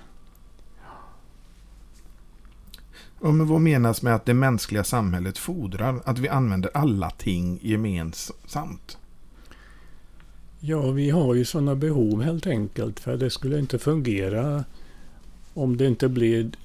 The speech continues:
Speaker 2: delat, det som finns. Men, eh, samtidigt är det ju så att människan efter syndafallet är så fruktansvärt egoistisk så att hon vill ju inte dela med sig, utan hon vill bara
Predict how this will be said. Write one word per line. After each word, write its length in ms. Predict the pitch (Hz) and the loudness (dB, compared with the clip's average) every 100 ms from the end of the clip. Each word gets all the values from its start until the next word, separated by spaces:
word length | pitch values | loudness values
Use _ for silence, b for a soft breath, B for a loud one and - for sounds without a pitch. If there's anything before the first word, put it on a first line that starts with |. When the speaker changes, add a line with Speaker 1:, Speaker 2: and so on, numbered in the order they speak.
| - | -10
Speaker 2:
delat, 880 | 127 120 143 117 107 147 - - - - | -6 0 2 4 2 0 -2 -12 -14 -4
det 100 | 139 | -2
som 240 | - 139 | 2 0
finns. 580 | 127 113 - 113 - - b b b b b b b b b - - - | 2 -2 -4 -6 -6 -6 b b b b b b b b b -16 -14 -6
Men, 420 | 127 117 117 113 | 0 2 2 2
eh, 200 | 120 123 | 2 2
samtidigt 680 | 123 147 143 107 113 113 110 | 0 2 4 4 4 4 4
är 140 | 156 123 | 2 4
det 80 | |
ju 100 | 127 | 2
så 260 | 123 139 123 | 2 2 4
att 140 | 117 | 4
människan 520 | 127 135 110 95 113 113 | 2 2 2 0 0 0
efter 260 | 110 - | -2 -4
syndafallet 840 | 107 139 120 107 95 113 107 107 117 | 0 2 2 0 0 -2 -2 -2 -4
är 120 | 110 | -4
så 220 | - 113 | -4 -6
fruktansvärt 800 | 127 131 - 117 117 - 113 104 | -2 -4 -2 -4 -2 -2 -2 -2
egoistisk 800 | 107 120 113 95 - 117 113 - | 0 2 2 0 -4 -4 -6 -4
så 160 | 113 | -4
att 240 | 110 - - B B B B B - | -4 -6 -16 B B B B B -2
hon 240 | 135 123 127 | 4 6 6
vill 240 | 113 107 | 6 6
ju 200 | 139 165 | 6 6
inte 480 | 120 - 135 104 104 B B B | 4 4 4 4 0 B B B
dela 320 | - 135 131 | 4 8 8
med 300 | 139 120 95 | 8 6 2
sig, 280 | - 110 107 | 0 0 2
utan 340 | 113 107 113 110 | 0 2 2 4
hon 180 | 113 | 4
vill 160 | 113 117 | 4 4
bara 340 | 113 110 107 | 4 4 2